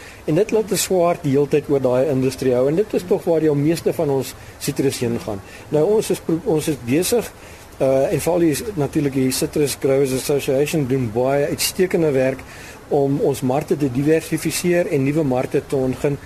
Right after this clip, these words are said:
ook saam met die, met, met die, met die regering. Uh, sodat ons nie al ons eiers in een mandjie het en dan het ons natuurlik groot risiko. Maar ons moet met die, uh, met die U-, met die Europese Unie in, in, uh, duidelikheid kry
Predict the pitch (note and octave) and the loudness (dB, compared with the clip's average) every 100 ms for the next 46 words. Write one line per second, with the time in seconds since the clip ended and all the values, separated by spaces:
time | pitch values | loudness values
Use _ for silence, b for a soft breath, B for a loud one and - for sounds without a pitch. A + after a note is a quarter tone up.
0 | - A3+ G3+ F#3+ E3+ D3+ D3 C3 - C#3+ | -4 -2 0 0 2 2 0 -2 -4 -4
1 | A#2+ C3+ D#3+ E3 C3 C3 B2 B2+ A#2+ G#2+ | -2 -2 -2 0 2 2 0 0 -2 -2
2 | B B B B B - C3+ C#3 C#3+ - | B B B B B 0 2 4 2 0
3 | - - D#3+ E3 D#3 C#3 G3 F3+ D#3+ D3 | -6 0 2 2 0 2 2 2 2 0
4 | A3+ E3 E3 D#3 C#3+ G#3 E3+ C#3 C#3+ D3 | 0 2 2 0 0 0 2 2 0 0
5 | C#3 D3 G#3 B2+ C3 C3 C3 C3 C3+ B2 | 0 0 -2 0 0 0 0 -2 -4 -4
6 | B2+ B2+ - A#2+ B2+ A#2+ A#2 - - B | -2 -2 -2 -4 -4 -6 -6 -10 -14 B
7 | B B B C3+ E3 G3+ E3 C3+ F3+ D3+ | B B B 0 2 4 2 0 -2 -2
8 | C#3+ D3+ G3+ - E3 D#3+ D#3 E3 E3 F#3 | 0 2 2 0 -2 0 0 0 0 -2
9 | - C#3 C#3 A#3 E3+ B3+ - C#3 C#3 C3+ | 0 0 0 0 -2 -4 -4 -2 2 2
10 | C#3+ D3 - D#3 D#3+ E3 D3 D3 - B | 2 0 0 0 0 2 2 0 -4 B
11 | B B - C3 B2+ C#3+ C3 B2 - - | B B -2 0 0 0 -2 -4 -12 -4
12 | C3+ B2 B2 A2+ - D3 E3+ D#3 C#3 A#2+ | -2 0 0 -2 2 2 4 2 0 0
13 | C#3 G#2+ | 0 -2